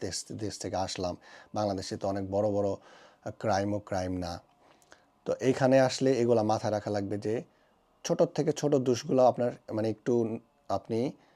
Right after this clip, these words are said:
আহ, রিসার্চ করে নলেজ নিয়ে তারপরে অস্ট্রিয়াতে আসবেন। কারণ এখানে আপনি যদি একটা ছোট দোষ করে ফেলেন,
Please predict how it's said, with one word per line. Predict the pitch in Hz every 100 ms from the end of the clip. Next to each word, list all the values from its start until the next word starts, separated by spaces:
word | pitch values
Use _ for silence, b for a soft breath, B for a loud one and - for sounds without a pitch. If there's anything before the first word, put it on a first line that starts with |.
| b b _
আহ, | - 104 101 95 95 92 92 90 - - 107
রিসার্চ | 107 - 110 -
করে | - 110 110
নলেজ | 104 98 104 104
নিয়ে | 113 113
তারপরে | 92 92 92
অস্ট্রিয়াতে | 92 - 90 92
আসবেন। | 92 - 185 b b b
কারণ | - 101
এখানে | 104 101
আপনি | 98 113
যদি | 107 107
একটা | 110
ছোট | - 110
দোষ | 110 107 101
করে | - 135 131
ফেলেন, | 113 95